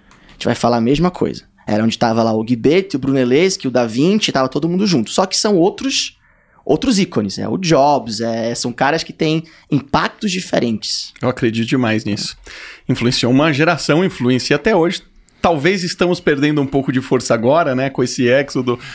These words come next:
Speaker 2: das
Speaker 1: Sim.
Speaker 2: pessoas indo pra Miami, et cetera.
Speaker 1: Sim.
Speaker 2: Mas, cara, você entrou num segmento que não era um segmento, é, é, era mega competitivo, né?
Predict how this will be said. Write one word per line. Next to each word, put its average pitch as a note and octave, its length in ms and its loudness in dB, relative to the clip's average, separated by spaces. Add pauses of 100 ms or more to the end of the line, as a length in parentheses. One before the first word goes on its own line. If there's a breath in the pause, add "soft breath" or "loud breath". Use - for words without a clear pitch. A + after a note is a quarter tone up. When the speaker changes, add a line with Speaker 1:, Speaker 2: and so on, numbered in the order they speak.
(180 loud breath)
Speaker 2:
das C3 140 2
Speaker 1:
Sim. C#3+ 100 0
Speaker 2:
pessoas C#3 500 2 (280 loud breath)
indo C#3 240 2
pra C3+ 160 0
Miami, B2 600 0
et A#2 100 -10
cetera. C#3+ 220 0
Speaker 1:
Sim. B2 320 0 (260 loud breath)
Speaker 2:
Mas, G3 140 0
cara, G3 320 -2 (100)
você F3 260 0
entrou A#3 240 0
num G3 120 2
segmento C3 760 0 (1120 loud breath)
que E3 160 0
não E3 240 4
era F#3+ 120 2
um F4 100 0
segmento, D4+ 1120 2 (100)
é, C3+ 520 2 (540 soft breath)
é, A#2 460 2
era C3+ 220 2
mega F3 340 0
competitivo, F#3 760 0
né? A#2+ 240 -2